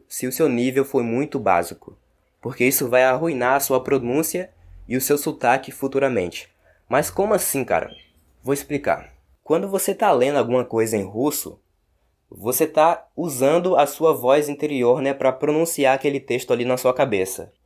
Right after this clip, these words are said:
Então, se você lê, isso acontece em português também, né? Quando você tá lendo, em qualquer idioma, na verdade. Quando você tá lendo, você vai pronunciando ali mentalmente as frases que você tá lendo, a-, as palavras.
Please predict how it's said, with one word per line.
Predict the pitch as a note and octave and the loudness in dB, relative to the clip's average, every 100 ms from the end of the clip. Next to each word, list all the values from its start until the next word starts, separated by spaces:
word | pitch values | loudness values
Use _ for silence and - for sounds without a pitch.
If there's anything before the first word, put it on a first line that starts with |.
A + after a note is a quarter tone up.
| - | -18
Então, | A2+ C3 C#3+ C#3+ C3 | -6 0 0 0 -4
se | - | -4
você | D#3+ E3+ F3+ G3+ - | -2 0 0 -2 -4
lê, | A2 A2+ D3 D3+ - | -6 0 4 4 2
isso | - F3 | -4 -4
acontece | E3+ E3 E3 E3+ | 0 2 0 -2
em | |
português | E3+ E3+ D#3 D3+ | -4 -4 -4 -2
também, | E3 C3 G#2+ | -2 0 -2
né? | F2+ | -2
Quando | G#2+ | -4
você | G#2+ A2 | -6 -6
tá | A#2+ B2 | 0 0
lendo, | A2 C#3 C3+ | 0 -4 -4
em | |
qualquer | D#3+ D3 F3+ | -2 0 0
idioma, | F#3 D#3+ A#2+ G#2+ | -2 0 2 0
na | |
verdade. | G#2 A2+ G2+ F2 - _ _ _ | 0 -2 0 -2 -4 _ _ _
Quando | A#2+ | -4
você | B2+ C3 - | -2 -2 0
tá | D#3+ | 2
lendo, | C3+ D3 D#3 | 2 2 0
você | C#3+ C#3+ | 0 -2
vai | B2+ C#3 C#3 B2 - _ | 0 2 2 2 -6 _
pronunciando | - C#3 D#3 D#3+ C#3 C#3 C#3+ C#3 | -4 0 0 -2 -2 0 2 2
ali | B2 C#3 | 0 -2
mentalmente | C#3 D#3 D3 A#2 A#2+ C#3 C#3 - B2 A#2+ _ _ | -2 0 0 0 0 -2 -2 -2 -4 -4 _ _
as | - G#2+ A2+ A2+ | 0 2 2 0
frases | - A#2 B2+ B2+ A#2 | -4 2 2 2 -4
que | - | -8
você | A2 A2 | -8 -4
tá | G#2+ | -2
lendo, | F#2+ A2 B2 | 0 0 -2
a-, | A2 - | -2 -2
as | G2 - | -6 -2
palavras. | G#2+ F#2 A2 B2 A#2 A#2+ | 0 4 4 2 0 -6